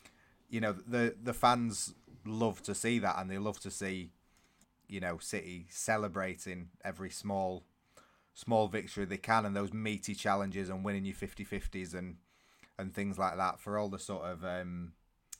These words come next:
you know, fancy football that gets played, there's, uh, there's nothing quite like, um, those kind of things for getting the, getting the crowd up, and, and they certainly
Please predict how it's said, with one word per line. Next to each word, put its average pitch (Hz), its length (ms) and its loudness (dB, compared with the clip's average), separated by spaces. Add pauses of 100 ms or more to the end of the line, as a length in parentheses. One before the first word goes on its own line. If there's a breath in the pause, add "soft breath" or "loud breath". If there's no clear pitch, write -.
(300 loud breath)
you 92 100 -6
know, 82 200 -4 (100)
fancy 101 380 -2
football 95 460 -4
that 82 100 -8
gets 95 200 -6
played, 90 400 -4
there's, 82 280 -8
uh, 87 340 -2
there's 95 140 -6
nothing 92 380 -6 (100)
quite 98 480 2 (100)
like, 90 480 -2 (260)
um, 85 540 -4
those 90 240 -4
kind 85 180 -6
of 85 80 -8
things 87 220 -8
for - 120 -14
getting 85 320 -4
the, 85 180 -6 (720 soft breath)
getting 95 180 0
the 90 80 -6
crowd 95 340 2
up, 98 180 -4
and, 98 240 -4
and 95 160 -6
they 95 60 -6
certainly 92 640 -6